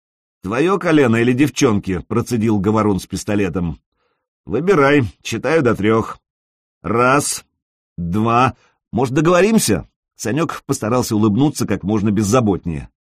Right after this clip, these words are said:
"Если вам деньги нужны, то я дам. По миллиону на каждого.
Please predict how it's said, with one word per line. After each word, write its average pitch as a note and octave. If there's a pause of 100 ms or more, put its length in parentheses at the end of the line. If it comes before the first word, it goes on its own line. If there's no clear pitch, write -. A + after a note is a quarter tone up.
(460)
"Если D#3
вам C3+
деньги D#3
нужны, F3+
то G#2+
я G#2
дам. B2+ (540)
По C#3
миллиону F3
на A#2
каждого. D2